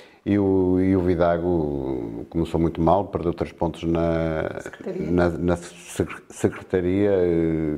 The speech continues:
Speaker 1: que abala sempre um, o grupo. Depois, com a mudança de treinador, penso que também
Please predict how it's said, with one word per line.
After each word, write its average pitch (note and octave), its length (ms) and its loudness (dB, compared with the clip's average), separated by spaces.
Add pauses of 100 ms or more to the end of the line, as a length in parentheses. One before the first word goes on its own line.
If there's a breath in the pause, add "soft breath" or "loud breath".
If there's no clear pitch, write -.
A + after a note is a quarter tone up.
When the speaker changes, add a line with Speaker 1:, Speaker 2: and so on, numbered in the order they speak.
(120)
Speaker 1:
que D#2+ 160 0
abala E2+ 360 2
sempre E2+ 440 -2
um, D#2 1160 0 (160)
o G2+ 80 2
grupo. A2 460 2 (480 loud breath)
Depois, G#2 300 0
com - 120 -2
a F#2+ 40 2
mudança F#2 360 0
de F2 40 -8
treinador, F2 400 0
penso E2+ 480 -4
que - 140 -8
também E2+ 420 -2